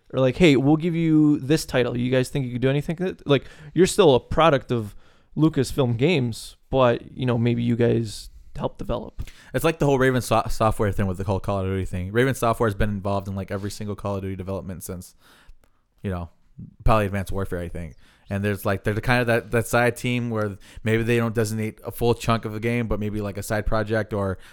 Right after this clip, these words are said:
Speaker 2: a different game mode or some type, and they kinda implement that. I think it's
Speaker 1: The
Speaker 2: interesting.
Speaker 1: last Star Wars game I was really excited for was thirteen thirteen, and we never got that.
Speaker 2: Yeah.
Speaker 1: And I think with this coming,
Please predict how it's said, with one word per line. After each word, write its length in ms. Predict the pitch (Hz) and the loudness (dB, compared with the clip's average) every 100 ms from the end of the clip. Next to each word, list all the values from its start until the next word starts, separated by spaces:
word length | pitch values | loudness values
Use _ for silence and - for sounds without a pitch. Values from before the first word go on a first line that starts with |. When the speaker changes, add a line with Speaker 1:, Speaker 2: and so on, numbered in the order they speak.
| - | -6
Speaker 2:
a 60 | |
different 280 | 101 104 101 | -4 -2 -2
game 220 | 101 104 | -2 -2
mode 240 | 104 107 104 | 0 0 0
or 20 | |
some 160 | 110 101 | -2 -2
type, 300 | 107 107 - - - _ _ | -2 0 -2 -4 -8 _ _
and 180 | 98 92 | -8 -8
they 60 | 90 | -6
kinda 160 | 98 | -6
implement 400 | 95 - 95 92 | -6 -8 -8 -6
that. 260 | 95 92 - - | -4 -6 -6 -10
I 60 | - | -8
think 140 | 92 | -8
it's 80 | - | -10
Speaker 1:
The 20 | |
Speaker 2:
interesting. 220 | - - | -12 -4
Speaker 1:
last 140 | 147 196 | -2 -2
Star 140 | - 156 | 0 0
Wars 140 | 139 | 0
game 160 | 127 120 | -2 -2
I 20 | |
was 140 | 110 | -2
really 180 | 123 127 | 0 0
excited 340 | 117 - 120 | -2 -2 -4
for 160 | 107 - | -4 -6
was 140 | 113 | -6
thirteen 380 | - 135 - 127 | -4 -4 -2 -4
thirteen, 420 | 123 120 180 190 - _ _ _ - - - | -4 -4 -4 -6 -10 _ _ _ -10 -8 -2
and 180 | 123 | 0
we 60 | 120 | 2
never 180 | 127 127 | 2 2
got 160 | 135 123 | 0 -2
that. 160 | 123 - - - | -6 -10 -20 -10
Speaker 2:
Yeah. 120 | 98 | -2
Speaker 1:
And 80 | 127 | 0
I 80 | 123 | 0
think 280 | - 156 - | 0 -4 -4
with 420 | 147 143 127 113 | -2 0 0 -2
this 280 | - 127 131 | -4 -4 -2
coming, 560 | - 135 131 127 127 | -4 -2 -2 -2 -4